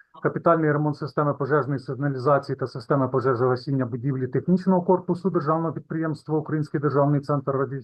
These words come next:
радіочастот за адресою проспект Перемоги, сто п'ятдесят один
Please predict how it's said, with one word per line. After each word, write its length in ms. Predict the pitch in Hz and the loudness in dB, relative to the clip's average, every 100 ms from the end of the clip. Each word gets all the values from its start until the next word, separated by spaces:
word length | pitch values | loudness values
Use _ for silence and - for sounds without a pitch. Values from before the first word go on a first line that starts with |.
| - | -12
радіочастот 760 | 151 151 143 143 - 143 - 139 | -4 0 0 -2 -6 -8 -6 -2
за 120 | 131 | 0
адресою 440 | 135 135 139 147 123 | 0 2 0 -2 -6
проспект 400 | 135 - 147 - | -6 -2 -2 0
Перемоги, 320 | 143 139 131 | 0 2 0
сто 160 | - | -2
п'ятдесят 400 | - 127 123 143 | -4 -4 -2 -2
один 340 | 131 127 131 | 0 0 0